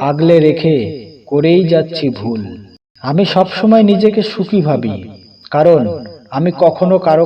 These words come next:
কাছে কোনো কিছু প্রত্যাশা করি না। কারো কাছে প্রত্যাশা করাটা দুঃখের কারণ হয়ে দাঁড়ায়। কাউকে ক্ষমা করা সত্যিই মহৎ গুণ, তবে একই মানুষকে বারবার ক্ষমা করা সত্যিই বোকামি।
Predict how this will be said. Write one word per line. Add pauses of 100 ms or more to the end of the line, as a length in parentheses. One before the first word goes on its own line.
কাছে (480)
কোনো
কিছু (120)
প্রত্যাশা
করি
না। (520)
কারো
কাছে (120)
প্রত্যাশা (100)
করাটা (600)
দুঃখের (140)
কারণ (100)
হয়ে
দাঁড়ায়। (920)
কাউকে
ক্ষমা
করা (120)
সত্যিই
মহৎ (120)
গুণ, (680)
তবে (200)
একই
মানুষকে (520)
বারবার
ক্ষমা
করা (100)
সত্যিই
বোকামি।